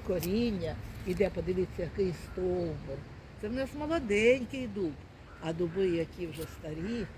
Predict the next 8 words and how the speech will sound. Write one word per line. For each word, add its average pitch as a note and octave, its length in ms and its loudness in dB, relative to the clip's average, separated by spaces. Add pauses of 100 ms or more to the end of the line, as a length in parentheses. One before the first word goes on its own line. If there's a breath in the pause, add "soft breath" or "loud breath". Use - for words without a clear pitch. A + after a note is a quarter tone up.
(180)
у E3 60 -2
них E3+ 180 0 (140)
стовбури E3+ 640 2
дуже A3+ 540 2
товсті. F3+ 880 -2 (920)
Від A#3+ 240 4
стовбурів C#4 760 4 (280)
відходять G#3+ 560 2